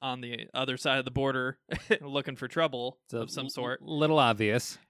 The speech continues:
Speaker 1: And then offers to give them a ride, you know, into Texas or whatever. And so that alone,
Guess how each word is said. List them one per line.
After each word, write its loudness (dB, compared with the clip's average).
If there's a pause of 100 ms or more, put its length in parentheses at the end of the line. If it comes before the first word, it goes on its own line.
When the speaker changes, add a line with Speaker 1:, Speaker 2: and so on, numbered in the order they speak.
Speaker 1:
And 0
then -2 (180)
offers 0
to -4
give -2
them -6
a -6
ride, -2 (180)
you -10
know, -8
into -14
Texas -8
or -8
whatever. -8 (560)
And -2 (1500)
so 2 (160)
that 6
alone, 0